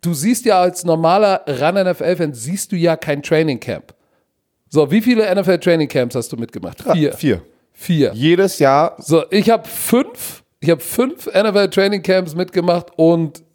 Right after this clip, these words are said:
Speaker 1: sechs oder, sechs oder s-, sieben N F L Europe Training Camps. Verdammt viele Training Camps. In jedem, oder es gab keinen, der, ich bin schlecht in Mathe, der über zehn,
Speaker 2: <laughs> Was?
Speaker 1: der, der ü-, ich, zwölf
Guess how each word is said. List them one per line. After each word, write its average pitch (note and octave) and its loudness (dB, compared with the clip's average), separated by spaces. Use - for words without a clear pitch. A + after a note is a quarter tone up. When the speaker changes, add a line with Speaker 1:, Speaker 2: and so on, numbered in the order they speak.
Speaker 1:
sechs B2+ -2
oder, F3 0
sechs D3+ -8
oder D3+ -2
s-, A#2+ -8
sieben D#3 -2
N D#3+ 2
F D3 2
L D3+ 4
Europe C#3+ 4
Training B2 -2
Camps. G2+ -4
Verdammt A#3 -6
viele G3+ 0
Training G#3+ 2
Camps. B2+ -2
In G#3 2
jedem, A3 0
oder F#3 4
es F3 -2
gab F#3 0
keinen, A#3+ -2
der, F#3+ 2
ich B2+ -10
bin D3+ -4
schlecht D3+ -2
in C3+ -2
Mathe, C3+ -2
der C#3+ -2
über A3+ 0
zehn, G#3+ -2
Speaker 2:
<laughs> - -16
Was? C#3+ 0
Speaker 1:
der, F#3 2
der F3+ 0
ü-, A#3 0
ich, F3 -2
zwölf G#3+ 0